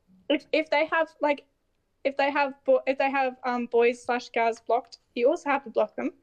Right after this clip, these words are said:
If they ask you to do it, do it instantly without any hesitation or doubt or any conflict. Um,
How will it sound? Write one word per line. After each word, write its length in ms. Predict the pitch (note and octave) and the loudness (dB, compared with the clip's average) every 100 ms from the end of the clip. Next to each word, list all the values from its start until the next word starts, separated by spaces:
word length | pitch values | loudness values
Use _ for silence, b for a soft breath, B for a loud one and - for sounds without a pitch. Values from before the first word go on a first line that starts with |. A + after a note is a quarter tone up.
| b b - | b b -4
If 140 | B3 | -2
they 80 | B3 | 0
ask 300 | A#3 C4+ C#4 | 0 0 -2
you 60 | A#3+ | -2
to 60 | |
do 120 | A3+ A3+ | 2 0
it, 120 | A3 - | 0 0
do 120 | A#3+ | 0
it 200 | - - _ _ _ _ - | 0 -8 _ _ _ _ -4
instantly 600 | D4+ D4+ B3+ A3 A3+ - _ | -4 -2 -2 0 -2 -4 _
without 300 | - B3+ C4+ | -2 0 0
any 320 | C#4 C4+ C4+ - _ _ | -2 0 -2 -6 _ _
hesitation 560 | - B3 A#3+ B3+ B3+ A3 | -4 -4 -2 -2 -2 -2
or 120 | A3+ | 0
doubt 340 | A#3 A3+ C4+ - | 0 0 -2 -2
or 120 | A3+ | -2
any 140 | B3+ C#4 | 0 -2
conflict. 560 | - C#4+ A#3+ C4+ - _ _ _ _ _ | -2 0 0 -2 -6 _ _ _ _ _
Um, 320 | A#3 A#3 A#3+ | -2 0 -2